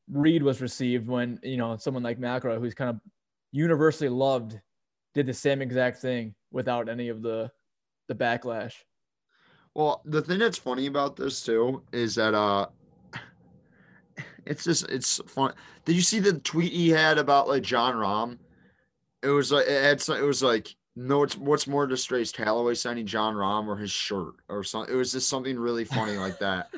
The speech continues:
Speaker 1: <laughs>
Speaker 2: It was like, he was so salty about what, Jon Rahm being a Callaway guy. It was so funny. Uh,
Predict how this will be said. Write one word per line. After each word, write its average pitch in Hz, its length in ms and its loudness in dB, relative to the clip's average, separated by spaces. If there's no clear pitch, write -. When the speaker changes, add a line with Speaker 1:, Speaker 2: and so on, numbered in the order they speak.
Speaker 1:
<laughs> - 280 -2
Speaker 2:
It 143 60 -4
was 143 180 -2
like, 123 180 2
he 139 120 -2
was 139 160 -2
so 143 240 -2
salty 131 460 -2
about 113 200 -2
what, 214 400 -6
Jon 120 300 0
Rahm 117 240 -2
being 113 160 -6
a 104 80 -4
Callaway 104 520 0
guy. 87 220 -2
It 92 100 -6
was 110 140 -4
so 120 300 0
funny. 90 420 -6
Uh, 160 140 4